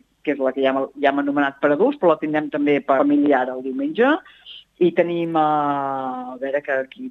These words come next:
acabo de donar tres toms ara mateix. Bueno, després ja, ja aniríem cap a l'apartat més de, de text, que seria amb la Roser Bernat, que l'hem convidat aquest any a, a parlar del seu Lo mig del món. I també tindrem lectures en veu alta de Lo mig del món, a partir d'aquest apartat de,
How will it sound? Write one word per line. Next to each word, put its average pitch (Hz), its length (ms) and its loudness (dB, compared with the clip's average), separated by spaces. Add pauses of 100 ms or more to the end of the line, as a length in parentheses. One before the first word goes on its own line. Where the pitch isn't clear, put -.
acabo 127 400 -4
de 139 160 -2
donar 135 240 -4
tres 127 220 -6 (100)
toms 160 340 -2
ara 151 160 0
mateix. 156 440 0 (200)
Bueno, 175 220 2
després 165 240 0
ja, 196 80 4 (320)
ja 165 80 2
aniríem 165 400 -2
cap 175 160 -2
a 160 80 0
l'apartat 156 640 0
més 165 240 -2
de, 156 140 2 (580)
de 135 140 0
text, - 420 0
que - 140 -20
seria 143 260 -10
amb 139 80 -8
la 139 80 -8
Roser 139 240 -10
Bernat, 151 380 -4
que 185 80 2
l'hem 147 180 0
convidat 139 380 0
aquest 131 240 -6
any 131 180 -2
a, 123 140 -6 (560)
a 151 100 -2
parlar 143 480 2
del 135 300 -2
seu 143 180 -8
Lo 143 160 -2
mig 147 240 -2
del 135 160 0
món. 185 240 2 (600)
I 220 120 2
també 202 160 2
tindrem 226 320 0
lectures 185 400 2
en 139 80 -6
veu 127 160 -2
alta 131 240 -4
de 131 80 -2
Lo 135 80 -4
mig 135 240 -4
del 139 160 -2
món, 135 240 -2
a 127 80 -6
partir 147 320 -6
d'aquest 165 240 0
apartat 143 480 -4
de, 151 100 2